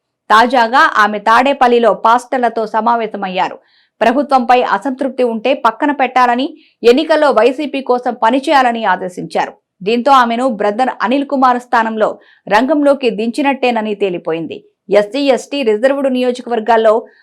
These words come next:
వైసీపీ వరుస విజయాలకు బ్రదర్ అనిల్ కుమార్ కారణమన్న విశ్లేషణ ఉంది. వైసీపీ ఆవిర్భావం తర్వాత రెండు ఎన్నికలు జరిగాయి. క్రిస్టియన్, మైనారిటీ, దళితులు ఎక్కువగా ఉన్న నియోజకవర్గాల్లో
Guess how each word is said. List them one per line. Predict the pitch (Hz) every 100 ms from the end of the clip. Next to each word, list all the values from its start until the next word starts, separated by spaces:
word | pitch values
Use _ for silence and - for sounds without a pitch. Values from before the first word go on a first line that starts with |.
| _
వైసీపీ | 190 233 277 277 285 277
వరుస | 202 226 254
విజయాలకు | 269 233 269 254 247 - 302
బ్రదర్ | 220 220 254 -
అనిల్ | 202 269 269
కుమార్ | 262 254 220
కారణమన్న | 220 220 240 233 226
విశ్లేషణ | 170 170 214 247 - 240
ఉంది. | 208 175 151 - _ _ _ 196
వైసీపీ | 240 302 320 302
ఆవిర్భావం | 277 233 254 226 226 240
తర్వాత | 220 214 233 240 233 214 269 -
రెండు | 196 226 277
ఎన్నికలు | 262 262 269 220
జరిగాయి. | 190 170 170 - _ _ _
క్రిస్టియన్, | 240 269 - 302 311 392 -
మైనారిటీ, | 220 226 254 254 247 285 381 -
దళితులు | 185 220 254 269 269
ఎక్కువగా | 233 220 262 247
ఉన్న | 233 220
నియోజకవర్గాల్లో | 196 214 247 247 220 185 185 170 185 285